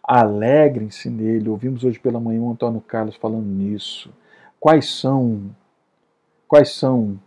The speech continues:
as realizações? O que você pode trazer à memória que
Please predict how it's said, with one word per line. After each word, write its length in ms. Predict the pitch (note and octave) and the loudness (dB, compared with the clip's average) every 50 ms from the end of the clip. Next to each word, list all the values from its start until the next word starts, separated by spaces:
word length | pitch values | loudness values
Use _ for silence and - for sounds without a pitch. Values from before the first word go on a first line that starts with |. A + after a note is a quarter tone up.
| _ _ _ _ _ _ _ _ _ _ _ _ _ - | _ _ _ _ _ _ _ _ _ _ _ _ _ -4
as 180 | B2+ A2 - | -4 -4 -4
realizações? 1400 | - - - C#3 C3 B2+ B2+ B2 A#2+ B2+ A2 - - - - - A2 A#2 A#2 A#2 G#2+ G2+ F#2+ F#2 - - - - - _ _ _ _ _ _ _ _ _ _ _ _ _ _ _ _ _ _ _ _ _ _ _ - | -6 -6 -2 0 2 2 0 0 -2 -4 -6 -6 -8 -14 -10 -6 -4 -4 -2 -2 -4 -6 -8 -10 -12 -14 -16 -18 -20 _ _ _ _ _ _ _ _ _ _ _ _ _ _ _ _ _ _ _ _ _ _ _ -20
O 60 | B2 | -8
que 160 | - - E3 | -2 0 0
você 240 | D3 D3+ C#3+ - C#3+ | 2 2 0 -2 0
pode 200 | - D#3 C#3 C#3 | 2 2 0 2
trazer 260 | - C3+ B2 A#2+ C3 B2+ | 0 -4 -2 -2 -2 -4
à 60 | B2+ | -4
memória 380 | B2 A2+ A2+ A#2+ C3 C3 B2 | -4 -6 -6 -4 -4 -4 -6
que 160 | - _ - | -8 _ -16